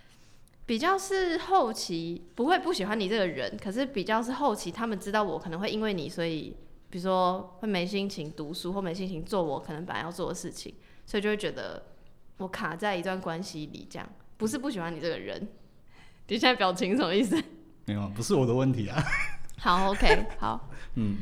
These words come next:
Speaker 1: 好，下一题。
Speaker 2: 是我认识的那群人吗？是吗？还是
Speaker 1: 有的，
Speaker 2: 是
Speaker 1: 有的是，有的不是。
Speaker 2: 有的，哦，就还有你另外自己。
Speaker 1: 对，高一同，
Speaker 2: 嗯。
Speaker 1: 高一那，那一群人。然后下一题是，曾经偷吃过吗？如果有的话，为什么？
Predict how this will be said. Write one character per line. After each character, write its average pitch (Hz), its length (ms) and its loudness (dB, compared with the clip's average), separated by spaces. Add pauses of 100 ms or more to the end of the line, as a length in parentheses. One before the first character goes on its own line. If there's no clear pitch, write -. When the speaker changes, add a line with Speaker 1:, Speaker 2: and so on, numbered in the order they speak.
(240)
Speaker 1:
好， - 180 0
下 254 220 8
一 294 40 6
题。 190 400 -2 (380)
Speaker 2:
是 139 140 -2
我 151 140 12
认 156 180 8
识 139 80 0
的 127 80 6
那 127 100 4
群 104 220 -4
人 101 80 -4
吗？ 87 140 -6 (840)
是 - 160 -6
吗？ 95 180 -4
还 - 80 -6
是 107 60 4
Speaker 1:
有 104 80 8
的， 208 100 8
Speaker 2:
是 - 80 6
Speaker 1:
有 110 80 8
的 208 80 8
是， 269 120 2
有 247 80 6
的 254 80 2
不 - 60 -2
是。 - 20 4
Speaker 2:
有 120 80 4
的， 127 180 2
哦， 139 240 8
就 143 60 4
还 139 80 6
有 117 100 4
你 104 160 0
另 120 180 2
外 117 120 4
自 104 160 -4
己。 - 180 -6
Speaker 1:
对， 208 180 4
高 226 360 6
一 220 120 0
同， 220 220 -4
Speaker 2:
嗯。 220 60 -6
Speaker 1:
高 208 200 4
一 208 120 2
那， 190 180 0
那 185 160 0
一 180 40 0
群 180 200 -8
人。 - 240 -12 (400)
然 185 180 2
后 196 540 2 (560)
下 240 200 2
一 247 40 2
题 208 180 -2
是， 202 480 0 (480)
曾 233 260 -2
经 254 220 0
偷 220 240 0
吃 220 260 0
过 208 220 2
吗？ 147 200 0
如 180 120 -2
果 208 80 4
有 185 140 2
的 175 80 0
话， 185 160 2
为 180 160 4
什 180 120 -6
么？ - 80 -12